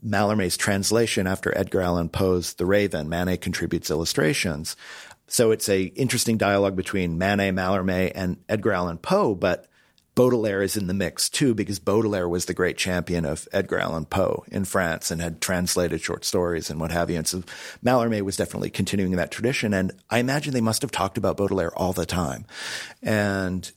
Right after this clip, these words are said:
in eighteen eighty, Manet has a solo show in his gallery called La Vie Moderne, Modern Life. And what does he show in that exhibition? He shows a portrait of Constantin Guy.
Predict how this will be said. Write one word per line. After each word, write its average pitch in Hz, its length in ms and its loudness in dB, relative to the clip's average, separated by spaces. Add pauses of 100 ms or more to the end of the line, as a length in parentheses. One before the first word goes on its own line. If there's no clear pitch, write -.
in 101 500 0
eighteen 113 320 0
eighty, 127 300 2
Manet 98 380 0
has 92 580 0
a 90 100 -4
solo 92 400 2
show 90 360 2
in 87 100 -2
his 85 140 -2
gallery 98 400 2
called 95 260 0
La 87 140 2
Vie 104 300 2
Moderne, 87 640 0 (140)
Modern 90 340 2
Life. - 320 -2 (440)
And 110 180 2
what 110 80 6
does 123 160 2
he 135 80 0
show 143 380 4
in 135 180 0
that 135 160 4
exhibition? 156 580 0 (340)
He 120 120 0
shows 113 300 4
a 127 40 4
portrait 113 640 2
of 107 140 2
Constantin 85 600 2
Guy. 76 300 -2